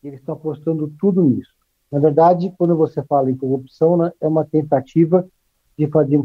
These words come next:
formar uma espécie de argamassa que unifique o antipetismo. As manifestações do dia sete de setembro nas três capitais mostraram exatamente isso, né? A, esse povo que foi pra rua, o que unifica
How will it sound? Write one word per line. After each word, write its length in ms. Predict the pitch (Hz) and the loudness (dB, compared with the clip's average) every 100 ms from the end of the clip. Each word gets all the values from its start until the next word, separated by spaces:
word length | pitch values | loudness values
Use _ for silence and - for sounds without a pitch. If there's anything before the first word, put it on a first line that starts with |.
| - | 2
formar 320 | 160 135 151 | 2 2 0
uma 80 | 160 | 0
espécie 400 | 147 - 156 - _ | -4 0 0 0 _
de 100 | 151 | 0
argamassa 840 | 151 151 147 131 147 165 - 160 | 2 0 0 2 0 0 -4 -8
que 180 | - 170 | -4 -2
unifique 680 | 147 131 131 165 165 - 160 | 0 -2 -4 -6 -6 -6 -12
o 140 | 147 | -12
antipetismo. 720 | 147 _ - 151 151 - 104 _ _ _ _ _ _ _ - | -16 _ -14 -14 -14 -20 -20 _ _ _ _ _ _ _ -18
As 140 | 127 | -12
manifestações 800 | 151 156 143 147 147 131 - 143 | -8 -8 -6 -6 -6 -8 -4 -2
do 120 | 139 | -2
dia 180 | 131 135 | -2 -2
sete 320 | - 139 - | -2 -4 -4
de 60 | 127 | -10
setembro 540 | - 131 135 165 156 139 | -4 -2 2 2 4 0
nas 160 | 131 | -4
três 240 | 131 139 - | 0 -2 -2
capitais 600 | 131 _ 147 170 185 _ _ _ _ _ | -14 _ 2 2 0 _ _ _ _ _
mostraram 720 | 170 165 - 143 151 165 196 - _ _ - | 0 0 0 2 4 2 -2 -10 _ _ -10
exatamente 800 | 143 151 151 170 143 143 139 185 | -2 0 0 0 0 -2 -2 -2
isso, 440 | 160 139 _ 110 | 0 -2 _ -6
né? 220 | 113 127 | -2 0
A, 280 | 151 - - - - 165 175 | 0 -2 -2 -6 -8 -6 -4
esse 240 | 135 - | -6 -8
povo 300 | 127 175 185 | 0 0 0
que 80 | 147 | -4
foi 100 | - | -4
pra 180 | 143 135 | 0 0
rua, 380 | 117 165 202 135 - _ _ - | 2 2 4 2 -2 _ _ -10
o 120 | 147 | -8
que 160 | - 202 | 0 2
unifica 760 | 185 151 - 190 262 262 156 | 4 2 0 2 2 2 -2